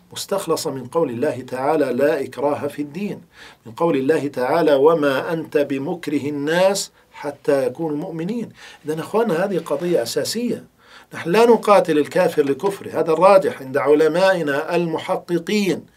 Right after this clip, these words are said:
أن الكافر لا يقاتل أو لا يقتل لكفره أو لمجرد كفره، إنما يقاتل أو يقتل لعدوانه وحرابته،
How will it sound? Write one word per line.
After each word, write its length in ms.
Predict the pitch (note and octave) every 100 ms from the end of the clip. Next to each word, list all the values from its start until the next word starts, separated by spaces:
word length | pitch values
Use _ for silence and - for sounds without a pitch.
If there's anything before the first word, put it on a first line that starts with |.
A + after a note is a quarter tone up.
| _ - - _
أن 160 | F3 F3+
الكافر 460 | D3+ F3 G3 F#3+ E3+
لا 220 | D#3 F#3
يقاتل 540 | F#3+ F#3 F#3+ E3+ F3
أو 180 | E3 D3+
لا 180 | D3+ F3+
يقتل 440 | E3+ - - F3
لكفره 800 | D#3 - F3+ - E3+ D3 D#3 C#3 C#3+
أو 120 | C#3+
لمجرد 480 | C#3+ C#3+ F3 F#3+ E3+
كفره، 400 | G3 A3+ D3 B2 - - - -
إنما 220 | C3 C3+ D3
يقاتل 640 | C3 - F3+ F3+ D#3+ C#3+
أو 120 | B2+
يقتل 400 | D#3 - D3 B2+
لعدوانه 920 | B2+ A2+ B2+ A#2 D3 E3+ D#3+ A#2 C3+
وحرابته، 720 | A#2+ - A2+ B2+ F3 D3 G2+